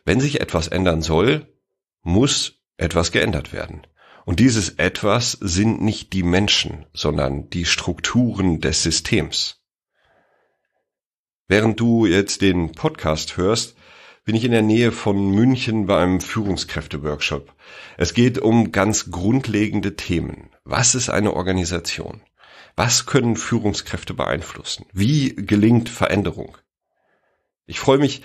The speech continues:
über diese Anfrage und über diesen Workshop gerade sehr, denn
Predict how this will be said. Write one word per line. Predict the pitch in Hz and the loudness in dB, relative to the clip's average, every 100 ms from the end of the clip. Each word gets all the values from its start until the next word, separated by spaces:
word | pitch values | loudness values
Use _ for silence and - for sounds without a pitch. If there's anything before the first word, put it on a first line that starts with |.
| - - - - | -20 -20 -16 0
über | 113 | 2
diese | 120 113 117 | 4 4 2
Anfrage | 110 123 - 107 113 | 2 -2 2 2 2
und | 104 | -2
über | 98 101 | -2 -4
diesen | 95 92 | -2 -2
Workshop | 95 110 - 107 - - | 0 0 0 -2 -4 -16
gerade | - 90 87 101 104 101 | -10 -2 2 4 4 2
sehr, | 78 78 87 92 113 120 | -2 -2 2 4 4 2
denn | 104 104 113 | 0 2 0